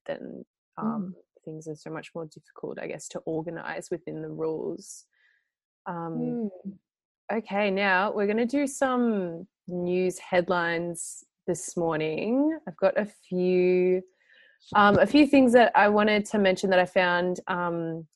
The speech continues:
Speaker 1: quite interesting. These are just from, um, The Guardian. Um, I've got, so Instagram actually did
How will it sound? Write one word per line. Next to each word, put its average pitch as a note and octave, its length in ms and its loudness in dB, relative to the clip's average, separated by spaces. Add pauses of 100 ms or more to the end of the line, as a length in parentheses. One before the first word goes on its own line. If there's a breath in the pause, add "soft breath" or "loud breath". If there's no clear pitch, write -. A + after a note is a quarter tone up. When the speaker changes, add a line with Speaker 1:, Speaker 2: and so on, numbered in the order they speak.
(520)
Speaker 1:
quite G3+ 220 2
interesting. G3 560 2
These F3+ 200 0
are F#3 60 2
just - 240 -6
from, F3+ 460 0 (120)
um, E3 500 -8 (300)
The E3 420 -2 (280)
Guardian. E3 960 0 (480 soft breath)
Um, G3+ 420 8 (140)
I've G3+ 160 4
got, A3 340 8
so G#3+ 200 4
Instagram B3+ 840 4 (120)
actually G3+ 400 2
did G3 260 4